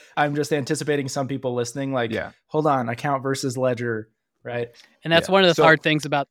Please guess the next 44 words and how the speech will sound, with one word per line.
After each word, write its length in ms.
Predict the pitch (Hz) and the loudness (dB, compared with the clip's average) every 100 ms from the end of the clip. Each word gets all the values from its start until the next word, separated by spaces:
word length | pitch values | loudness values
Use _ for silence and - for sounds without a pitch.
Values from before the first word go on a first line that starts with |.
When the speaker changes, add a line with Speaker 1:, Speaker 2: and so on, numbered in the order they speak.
| - | -6
Speaker 3:
the 200 | 147 131 | -6 -6
state 280 | - 151 | -4 -6
compression 680 | - 147 156 143 - 151 156 - | -4 -6 -2 -2 -2 -2 -2 -6
conversations 760 | - 139 139 - 143 - 160 151 | -6 -4 -4 -4 -6 -2 -4 -4
is, 120 | 131 | -6
like, 280 | 143 131 - _ - - _ _ | -6 -8 -10 _ -20 -20 _ _
it's 240 | 151 - | -8 -6
a 60 | 143 | -2
very 280 | 147 151 139 | 2 4 4
nuanced 520 | 135 143 139 139 - | 2 0 2 0 -4
difference 680 | 139 135 165 175 - - - _ _ _ _ _ | -10 -2 0 0 -2 -12 -18 _ _ _ _ _
that's, 340 | 143 143 - | -8 -8 -6
like, 240 | 147 131 - _ _ _ _ _ | -6 -6 -10 _ _ _ _ _
it, 160 | 151 147 - | -18 -18 -18
it's 260 | 143 - | -18 -12
hard 300 | - 151 151 | -2 0 0
to 40 | 147 | 0
understand 540 | 143 139 - 143 139 | -2 -4 -2 -2 -2
if 80 | 135 | -6
you 80 | 135 | -8
don't 220 | 139 139 | -6 -6
have, 240 | 143 127 | -6 -6
like, 200 | 135 127 _ _ _ _ | -8 -10 _ _ _ _
more 300 | 156 151 151 | -10 -2 -2
or 80 | 143 | -2
less, 300 | 139 135 - | -2 -4 -6
like, 140 | 135 | -8
a 40 | 135 | -8
large 380 | 131 127 127 - | -8 -8 -10 -6
technical 380 | 143 - 131 | -6 -6 -10
background 460 | 123 123 - 123 123 | -8 -8 -8 -14 -14
for 200 | - 123 - | -16 -16 -18
it. 100 | _ _ _ _ _ _ _ _ _ _ _ | _ _ _ _ _ _ _ _ _ _ _
Speaker 2:
Yeah. 220 | 123 110 | -2 -2
So 320 | - 139 123 - _ _ | -2 -2 -2 -4 _ _
if 240 | 147 147 - | -6 -4 0
you 140 | 185 | 2
are 80 | 180 | 2
listening 300 | 147 151 143 | 0 -4 -6
to 100 | 151 | -4
this 240 | 139 - - | -4 -6 -6
and 160 | 123 120 | -4 0
you 140 | 120 | 0
just 340 | 123 - - | -2 -6 -12